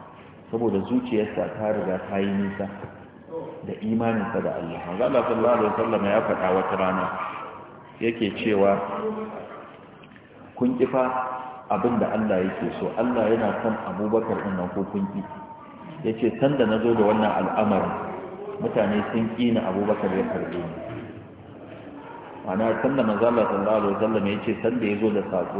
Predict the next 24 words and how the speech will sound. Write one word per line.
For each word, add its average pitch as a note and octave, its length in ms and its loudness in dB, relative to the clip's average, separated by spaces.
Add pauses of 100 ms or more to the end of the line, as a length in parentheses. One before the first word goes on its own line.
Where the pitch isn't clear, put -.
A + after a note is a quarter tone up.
(120)
duk D3 200 -2
wanda D3 300 8
ya G#2+ 80 6
zo A2+ 140 4
musu A2+ 240 2
da F#2 160 2 (480)
saƙon F#2 340 -2
musuluncin A2 640 0
nan, E2+ 120 -2 (760)
sai B2 160 4
da B2 100 6
suka - 240 -2
ɗan G#2 220 0
yi G#2 80 2
turjiya, A2 400 4
ya G#2+ 120 4
ce, A2 120 0
sai G2 140 0
dai G#2+ 120 4
Abubakar F2 480 -2
kaɗai. - 300 -10 (120)
Shi - 140 -4
ne D3 140 4
yana B2+ 320 6